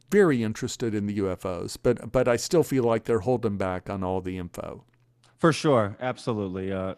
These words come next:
Speaker 2: I, and that will probably always be the case, you know, I think at some point, and maybe it needs to be that way. And I'm not in there. I don't
Speaker 1: Yeah.
Speaker 2: know what's, uh, you know, going on. Um, I'm sure there's something that we don't need to know.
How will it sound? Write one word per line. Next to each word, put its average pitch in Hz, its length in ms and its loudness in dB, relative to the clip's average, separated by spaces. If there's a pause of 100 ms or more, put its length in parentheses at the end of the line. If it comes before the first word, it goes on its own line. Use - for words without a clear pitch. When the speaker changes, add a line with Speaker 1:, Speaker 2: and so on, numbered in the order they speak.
(100)
Speaker 2:
I, 131 160 0
and 123 220 -2
that 123 160 2
will 110 160 0
probably 113 360 0
always 117 260 -2
be 127 100 -4
the 120 80 -6
case, 127 500 -6 (180)
you 120 140 -6
know, 127 160 -6
I 113 80 -6
think 107 220 -12
at 101 100 -8
some 104 160 -8
point, 113 300 -6
and 139 180 -4
maybe 180 260 0
it 127 100 -2
needs 143 260 -2
to 165 100 -4
be 165 140 -2
that 156 200 0
way. 165 220 -2
And 151 100 -2
I'm 160 100 -2
not 123 140 0
in 110 120 -2
there. 120 80 0
I 143 80 0
don't 123 100 -2
Speaker 1:
Yeah. 87 60 -4
Speaker 2:
know 101 120 -4
what's, 98 440 -8
uh, 107 160 -8
you 104 160 -8
know, 95 180 -8
going 101 300 -8
on. 101 260 -8
Um, 98 320 -8
I'm 113 140 -8
sure 165 260 0
there's 123 260 0
something 117 520 -4 (320)
that 107 160 -4
we 110 180 -2
don't 101 240 -6
need 98 260 -10
to 87 100 -12
know. 82 180 -12